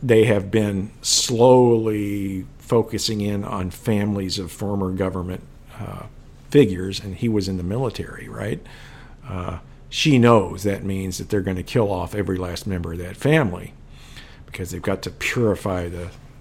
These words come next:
the society and the psychology. So she gets those kids together, says, "Okay,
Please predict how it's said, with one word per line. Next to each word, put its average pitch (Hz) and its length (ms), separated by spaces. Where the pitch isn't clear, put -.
the - 160
society 98 680
and 87 120
the 87 60
psychology. 92 760
So 95 240
she 110 300
gets 107 300
those 98 200
kids - 300
together, 101 560
says, 101 260
"Okay, 101 460